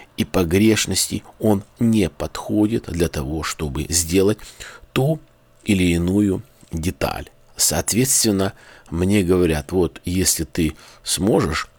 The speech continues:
купить заграничные станки, это Франция, Англия,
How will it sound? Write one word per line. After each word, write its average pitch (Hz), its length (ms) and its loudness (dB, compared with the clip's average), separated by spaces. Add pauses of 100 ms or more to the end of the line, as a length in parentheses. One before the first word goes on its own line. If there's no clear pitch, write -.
(160)
купить - 480 -4 (340)
заграничные 98 960 0
станки, 98 640 -4 (280)
это 82 360 -4
Франция, 120 1000 -2 (360)
Англия, 110 800 2